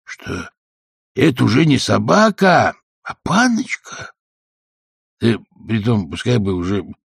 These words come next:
паночка в таком виде, как она её знала, это бы ещё ничего, но вот вещь и обстоятельства, что она была вся синяя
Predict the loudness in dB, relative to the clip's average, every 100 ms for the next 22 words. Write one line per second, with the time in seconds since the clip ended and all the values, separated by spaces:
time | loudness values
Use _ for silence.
0 | _ _ -18 -14 -2 2 2 0 -4 -6
1 | -6 -4 0 2 4 4 2 -2 -4 -4
2 | -4 -2 -2 0 0 0 -2 -4 -10 -14
3 | -14 -12 -12 -12 -10 -8 -6 -6 -4 -4
4 | -4 -4 -8 -10 -8 -6 -8 _ _ _
5 | _ _ -8 0 4 4 2 -2 -8 -6
6 | -2 -2 -4 -2 2 2 0 -4 -14 -14
7 | -14 -16 -18 -14 -14 -14 _ _ _ _
8 | _ _ _ _ -14 -4 0 2 4 4
9 | 4 4 4 2 0 -6 -2 2 4 4
10 | 0 -6 -6 2 4 4 4 2 -4